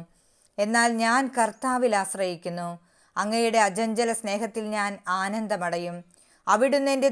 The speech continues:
ദുരിതങ്ങൾ കണ്ടിരിക്കുന്നു. എൻ്റെ യാതനകൾ അങ്ങ് ശ്രദ്ധിച്ചിരിക്കുന്നു. ശത്രുകരങ്ങളിൽ അങ്ങ് എന്നെ ഏൽപ്പിച്ചു കൊടുത്തില്ല. വിശാല സ്ഥലത്ത് എൻ്റെ പാദങ്ങളെ അങ്ങ് ഉറപ്പിച്ചിരിക്കുന്നു. കർത്താവേ, എന്നോട് കരുണ തോന്നണമേ.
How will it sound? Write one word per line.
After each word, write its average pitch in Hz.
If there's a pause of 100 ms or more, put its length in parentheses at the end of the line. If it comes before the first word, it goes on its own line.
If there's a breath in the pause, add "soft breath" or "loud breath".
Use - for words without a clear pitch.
ദുരിതങ്ങൾ 254 (120)
കണ്ടിരിക്കുന്നു. 196 (520 loud breath)
എൻ്റെ 220 (120)
യാതനകൾ 226
അങ്ങ് 226
ശ്രദ്ധിച്ചിരിക്കുന്നു. 185 (480 soft breath)
ശത്രുകരങ്ങളിൽ 262 (100)
അങ്ങ് 247
എന്നെ 247 (180)
ഏൽപ്പിച്ചു 220
കൊടുത്തില്ല. 185 (600 soft breath)
വിശാല 240 (120)
സ്ഥലത്ത് 220
എൻ്റെ 226 (140)
പാദങ്ങളെ 220
അങ്ങ് 208
ഉറപ്പിച്ചിരിക്കുന്നു. 180 (540 soft breath)
കർത്താവേ, 220
എന്നോട് 220 (100)
കരുണ 220 (100)
തോന്നണമേ. 196